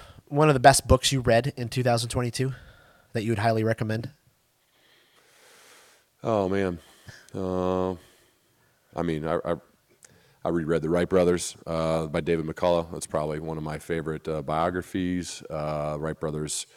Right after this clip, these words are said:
Speaker 2: their bicycle shop is about fifteen minutes from where I'm standing,
Speaker 1: Wow.
Speaker 2: uh, right now. And so, uh, I think that's a, that's one of those few books that you read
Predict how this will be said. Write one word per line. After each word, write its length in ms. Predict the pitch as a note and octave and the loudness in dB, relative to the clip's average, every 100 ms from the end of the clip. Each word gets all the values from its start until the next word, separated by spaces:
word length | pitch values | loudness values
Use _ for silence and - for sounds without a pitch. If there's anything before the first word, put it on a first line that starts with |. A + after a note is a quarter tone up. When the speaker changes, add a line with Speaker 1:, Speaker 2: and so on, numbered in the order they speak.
| - - - _ - | -20 -20 -20 _ -2
Speaker 2:
their 120 | E2 | 0
bicycle 400 | D#2+ E2+ - E2 | 0 -2 -4 -8
shop 380 | - D#2 D#2 - | -4 -2 -2 -4
is 120 | C#2+ | -8
about 240 | C#2 C#2+ - | -6 -6 -6
fifteen 380 | F2 - E2+ | -8 -8 -8
minutes 380 | D#2+ F2+ - - - | -6 -8 -8 -12 -16
from 180 | - D#2 | -14 -8
where 220 | D2+ D#2 | -4 -2
I'm 140 | D#2 D2+ | -4 -6
standing, 460 | - D#2+ E2 F2 | -6 -4 -4 -6
Speaker 1:
Wow. 500 | G#2+ D2+ D2+ D2+ D2+ - | -8 -6 -4 -4 -6 -6
Speaker 2:
uh, 60 | |
right 180 | D#2 C#2+ | -6 -6
now. 340 | E2 E2+ F#2+ - | -4 -4 -4 -8
And 300 | D#2 D2+ D2+ | -8 -8 -6
so, 420 | - E2 D#2 D2+ | -4 -2 -2 -2
uh, 320 | D2+ D2+ C#2+ C#2+ - - - - - _ _ _ _ - | -2 -4 -6 -8 -16 -20 -20 -20 -20 _ _ _ _ -2
I 120 | F2+ | 2
think 220 | - F#2 | 4 4
that's 220 | F2+ F2 E2+ | 6 6 4
a, 40 | |
that's 360 | D2+ E2 - - D2 - - | 2 0 -2 -8 -18 -16 -4
one 200 | F2 E2+ | 0 0
of 80 | |
those 220 | D#2+ D#2+ - | 0 -2 -2
few 280 | - F2+ | -4 -4
books 380 | D#2+ D#2+ D#2 - | -2 -4 -4 -4
that 160 | D#2+ - | -4 -4
you 200 | D#2 D2 | -4 -4
read 400 | D2 D2+ D2 | -2 -2 -4